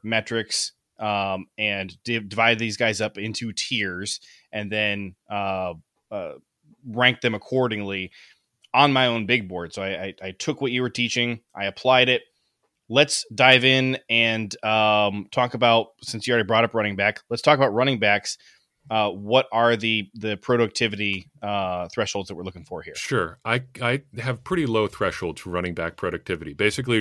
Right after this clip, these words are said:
Speaker 2: you're just trying to screen out guys that didn't produce at all in college. So a tier one running back is a guy who has a speed score of a hundred or more, uh, who averaged, uh, three quarters of a touchdown or more per game in college and had at least one catch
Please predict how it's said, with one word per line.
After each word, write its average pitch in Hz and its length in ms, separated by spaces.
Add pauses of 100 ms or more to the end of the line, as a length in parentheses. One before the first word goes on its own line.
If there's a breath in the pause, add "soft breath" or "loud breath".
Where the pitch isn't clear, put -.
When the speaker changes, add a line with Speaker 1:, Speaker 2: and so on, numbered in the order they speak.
Speaker 2:
you're 104 140
just 110 180
trying 107 200
to 92 60
screen 113 280
out 98 160
guys 90 320
that 87 140
didn't 104 220
produce 90 340
at 82 100
all 82 240
in 78 140
college. - 400
So 107 320 (500 loud breath)
a - 80
tier 143 220
one 127 180
running 101 240
back 92 300
is 87 100
a 95 60
guy 90 220
who 92 100
has 87 180
a 85 80
speed 101 380
score 95 440
of 95 160
a 90 60
hundred 98 380
or 120 80
more, 90 340 (460)
uh, 85 180
who 95 160
averaged, 95 520 (200)
uh, 85 240 (100)
three 123 140
quarters 107 380
of 95 100
a 98 60
touchdown 98 480
or 98 100
more 87 320
per 107 220
game 87 480
in 98 160
college 76 500 (420 soft breath)
and 117 120
had 120 180
at 110 140
least 127 260
one 104 300
catch - 340